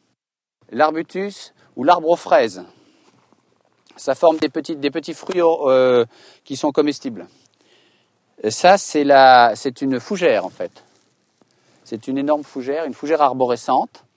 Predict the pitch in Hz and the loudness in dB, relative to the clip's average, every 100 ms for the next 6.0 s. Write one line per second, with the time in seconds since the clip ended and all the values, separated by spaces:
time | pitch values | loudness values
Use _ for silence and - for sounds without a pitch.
0 | _ _ _ - 107 127 151 160 143 131 | _ _ _ -4 -4 -4 -6 -4 0 0
1 | 123 123 - 123 123 123 190 _ _ _ | 0 -4 -6 0 4 4 2 _ _ _
2 | _ 104 135 127 156 165 170 147 131 127 | _ -6 -6 -2 2 6 8 8 6 2
3 | 120 151 156 - 135 135 135 143 135 139 | 0 -2 -2 0 0 0 -2 -6 -8 -8
4 | 131 131 147 - 117 127 123 110 110 117 | -8 -10 -12 -10 -8 -8 -8 -8 -8 -8
5 | 120 - 101 - 127 120 104 95 90 87 | -10 -12 -14 -6 -4 -4 -4 -4 -4 -4